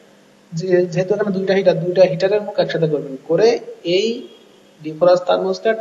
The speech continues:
এবং এক নম্বর থেকে টানা এখানে লাগিয়ে দিবেন। দেওয়ার পরে থা-, হিটারের আরো একটি point থাকবে, যে দুটো point থাকবে আর কি, দুটারে একটা করবেন। করার পরে এটারে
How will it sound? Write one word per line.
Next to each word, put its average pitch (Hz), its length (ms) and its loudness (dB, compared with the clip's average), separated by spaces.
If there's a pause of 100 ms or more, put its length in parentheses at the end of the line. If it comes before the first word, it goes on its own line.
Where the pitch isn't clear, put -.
এবং 175 100 -4 (100)
এক 156 140 -6
নম্বর 170 280 -2
থেকে 190 220 -4
টানা 175 220 -2 (920)
এখানে 208 280 4
লাগিয়ে 135 300 2
দিবেন। 123 200 -8 (540)
দেওয়ার 202 260 10 (100)
পরে 139 160 4 (180)
থা-, - 140 -12 (240)
হিটারের 196 320 2 (120)
আরো 170 200 2
একটি - 160 -6 (100)
point 185 300 0
থাকবে, 151 280 0 (220)
যে 165 140 -6
দুটো 165 160 2 (100)
point 165 260 0
থাকবে 160 240 -2 (120)
আর 165 140 -4
কি, 170 60 -8 (100)
দুটারে 185 320 2 (140)
একটা - 240 0
করবেন। 143 240 -2 (160)
করার 160 280 4
পরে 190 140 4 (100)
এটারে 170 220 -2